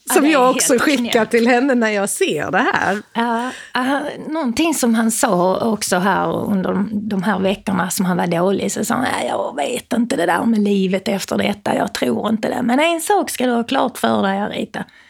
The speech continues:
Speaker 1: Med det humöret och det jävla anammat jag har i mig. Är det någon som kan trycka igenom bar-, barriären, så tror jag det är jag.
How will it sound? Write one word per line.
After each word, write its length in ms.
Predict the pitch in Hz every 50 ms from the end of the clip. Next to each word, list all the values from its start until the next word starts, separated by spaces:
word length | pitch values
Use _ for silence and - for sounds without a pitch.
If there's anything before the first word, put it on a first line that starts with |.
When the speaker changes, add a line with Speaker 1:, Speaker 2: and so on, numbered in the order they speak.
| _ _ _ _ _ _ -
Speaker 1:
Med 140 | - 269
det 140 | 294 277 254 226
humöret 600 | 262 262 254 269 269 233 208 196 190 190 190 -
och 40 | 233
det 80 | 247
jävla 440 | 226 214 208 196 208 202 196 208 208
anammat 600 | 214 214 214 214 233 247 208 185 180 180 180 - 202
jag 120 | 196 196
har 260 | 190 180 175 165 185
i 120 | 185 185 185
mig. 240 | 214 240 254 254 - - - _
Är 140 | - 311 294
det 100 | 277 262
någon 500 | 262 277 277 403 415 269 202 214 214 214 - - _ _ _ _ _ _ -
som 140 | - 233 233
kan 280 | - 254 247 226 202 208
trycka 440 | - - - 220 208 208 - 208 208
igenom 480 | 208 214 220 202 180 175 175 180 175
bar-, 280 | 185 185 180 180 180 - - -
barriären, 760 | 214 196 196 190 190 185 185 190 196 185 - - - - 220 208 - - _ _ - 226
så 80 | 208
tror 340 | - - 269 262 220 208 185
jag 140 | 185 180 185
det 40 | 185
är 180 | 185 180 180 185
jag. 200 | 190 - -